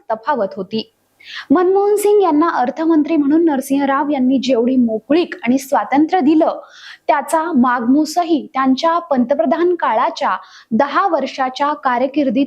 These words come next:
शिल्लक उरला नव्हता. मनमोहन सिंग पाच वर्ष अर्थमंत्री आणि दहा वर्ष पंतप्रधान होते, पण त्यांचे पाच वर्षाचे अर्थमंत्रीपद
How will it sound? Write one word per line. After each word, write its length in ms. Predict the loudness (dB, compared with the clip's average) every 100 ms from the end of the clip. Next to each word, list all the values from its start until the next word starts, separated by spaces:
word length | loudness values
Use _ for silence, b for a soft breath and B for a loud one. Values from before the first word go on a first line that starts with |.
| -4
शिल्लक 520 | -4 0 2 2 0 -2
उरला 300 | 0 0 -2
नव्हता. 360 | -4 0 -2 -2 -14 _ _ B B 0
मनमोहन 420 | 2 4 2 2
सिंग 260 | 2 2 2
पाच 440 | 0 0 -2 -2
वर्ष 300 | -2 0 -2
अर्थमंत्री 800 | 0 -2 -2 0 2 2 0 -4 -2
आणि 160 | 0 0
दहा 380 | 0 -2 -2
वर्ष 340 | 0 -2 -2 -2
पंतप्रधान 680 | -2 -2 -2 -4 -2 -2 -4 -4
होते, 400 | -2 -2 -4 B B -2
पण 120 | 2
त्यांचे 340 | 2 2 0 -2
पाच 460 | -2 -2 -2 -2
वर्षाचे 640 | -2 -2 -2 -4 -2 0 0
अर्थमंत्रीपद 880 | 0 -2 0 0 0 -2 -2 -2